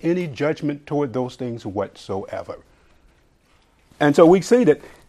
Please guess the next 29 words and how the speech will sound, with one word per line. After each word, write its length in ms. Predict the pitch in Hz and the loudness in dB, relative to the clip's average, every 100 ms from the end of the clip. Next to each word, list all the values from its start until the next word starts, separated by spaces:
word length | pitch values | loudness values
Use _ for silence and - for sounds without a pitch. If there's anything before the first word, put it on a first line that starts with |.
| - | -4
when 180 | 143 139 | 0 2
you 140 | 247 | 0
have 400 | 196 220 247 185 | 2 4 4 4
that, 340 | 104 101 107 | 2 2 0
we 200 | 120 104 | -6 -6
live 220 | - 147 294 | 2 2 4
in 80 | |
a 60 | 226 | 0
fallen 460 | - 175 180 160 135 | 0 2 2 2 2
world, 240 | 160 156 | 4 4
and 120 | 117 | 0
when 100 | 110 | -4
you 160 | 113 175 | -4 -4
have 380 | 147 185 214 196 | -2 -2 -2 0
this 180 | 180 - | 0 0
kind 280 | - 175 | -2 -2
of 80 | 175 | -2
thing 260 | 165 160 143 | 0 0 2
going 300 | 139 139 123 | 0 -2 -2
on 260 | 131 123 | -2 -2
with, 240 | 110 110 113 | -2 -4 -4
with 200 | 117 107 | -8 -4
fallen 420 | - 139 143 123 | 0 2 2 0
mankind, 640 | 123 123 - 139 127 107 113 | 0 -2 -4 -4 -4 -6 -4
you 220 | 147 175 | -4 -2
are 220 | 113 - | -6 -6
asking 460 | 123 123 127 - 131 | -6 -6 -6 -10 -10
for 180 | - 117 | -8 -12
chaos. 720 | - 110 95 - - - - | -12 -16 -14 -16 -18 -20 -20